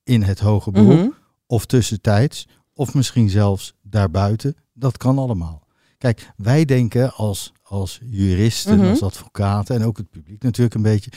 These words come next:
Speaker 1: een strafprocedure behoort als volgt te verlopen. Je hebt de inhoudelijke behandeling, dan heb je, eh, de eis van het O M, dan heb je het pleidooi van de advocaten en dan antwoordt het O M met repliek
Speaker 2: Mhm.
Speaker 1: en dan mag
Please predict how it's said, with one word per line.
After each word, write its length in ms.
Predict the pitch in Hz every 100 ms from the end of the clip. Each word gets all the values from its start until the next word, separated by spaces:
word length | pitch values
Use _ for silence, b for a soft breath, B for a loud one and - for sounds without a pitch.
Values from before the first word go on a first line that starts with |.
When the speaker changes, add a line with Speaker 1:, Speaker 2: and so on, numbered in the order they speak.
| B
Speaker 1:
een 120 | -
strafprocedure 1000 | 85 - 156 - 147 123 113 110 113 113 113 b b -
behoort 380 | 98 113 - - _
als 200 | - 104
volgt 260 | 139 117 98
te 100 | 107
verlopen. 440 | 104 87 78 92
Je 60 | 95
hebt 140 | 101
de 100 | 107
inhoudelijke 480 | 98 101 92 78 -
behandeling, 580 | 90 139 156 156 156 - b b b -
dan 120 | 98
heb 160 | 104
je, 220 | - 92 85
eh, 200 | - 110 95 90
de 100 | 98
eis 320 | 101 139 135
van 140 | - 101
het 140 | 92
O 240 | 120 135 165
M, 80 | 175 _ _ _ _ _ _ _
dan 160 | - 101
heb 120 | 98
je 80 | 95
het 80 | -
pleidooi 400 | 104 101 131 117
van 140 | 107
de 80 | 104
advocaten 640 | 101 - 113 147 135 139 - b b
en 180 | 104 98
dan 260 | 95 87 - _ _
antwoordt 400 | 147 156 143 127
het 160 | 123 120
O 200 | 107 98
M 40 |
met 160 | 87 -
repliek 440 | 95 - 180 -
Speaker 2:
Mhm. 180 | 196 208
Speaker 1:
en 140 | 175
dan 140 | - 101
mag 400 | 107 104 -